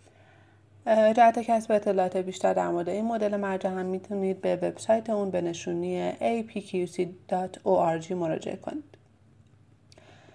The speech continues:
هشت، اولویت بندی فرآیندها. فرآیندهایی با اولویت بالا کاندیدای بهبود و پیاده سازی در بی پی ام اس قرار خواهند گرفت. منتها بایستی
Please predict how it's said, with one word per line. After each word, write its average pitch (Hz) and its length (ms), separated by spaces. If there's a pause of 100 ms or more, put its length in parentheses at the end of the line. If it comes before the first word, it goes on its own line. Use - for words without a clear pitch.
(360)
هشت، 320 460
اولویت 220 580
بندی 226 720
فرآیندها. 165 840
فرآیندهایی 240 1000
با 220 160
اولویت 180 560
بالا 185 400
کاندیدای 196 760
بهبود 196 500
و 190 100
پیاده 175 360
سازی 185 380
در 175 200
بی 170 100
پی - 180
ام 165 140
اس 170 220
قرار 165 320
خواهند 170 360
گرفت. - 320
منتها 185 340
بایستی 180 440